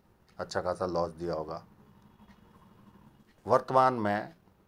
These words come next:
आप यहाँ पर चल रहे हो, ऐसी कोई धन रेखा खराब नहीं है। हाँ, इतनी अच्छी भी धन रेखा नहीं है,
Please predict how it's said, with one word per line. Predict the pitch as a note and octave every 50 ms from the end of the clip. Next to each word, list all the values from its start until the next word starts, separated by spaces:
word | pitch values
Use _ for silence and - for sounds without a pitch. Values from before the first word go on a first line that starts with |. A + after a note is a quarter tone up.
| _ _ - _ _ _ _ _ _ _ - -
आप | G2+ - -
यहाँ | G2 E2+ F2 F#2 F#2
पर | - - G#2
चल | - - G#2 F#2
रहे | E2+ F2+ G2
हो, | - -
ऐसी | G#2 G2+ G2+ - A2+ G#2
कोई | - - C3+ C#3 A#2+
धन | F#2+ F#2 F#2+ G2+ G2+
रेखा | G2+ F2+ G2 G2+
खराब | - - F2+ F2 E2+ D#2+ D#2+
नहीं | D#2+ D2
है। | C#2+
हाँ, | F#2 G#2+ G2 D#2+ - - - - _ _ _ _ _ _ _ -
इतनी | A#2+ A2+ - - D3 D3+ D3+ D3+ - -
अच्छी | - A#2 - - - - D#3
भी | C#3+ D3+ D3
धन | B2+ B2+ B2 B2
रेखा | B2 C3 B2 A2+ A#2+ B2
नहीं | A#2+ A#2 G#2+ F#2+
है, | D#2 C2 -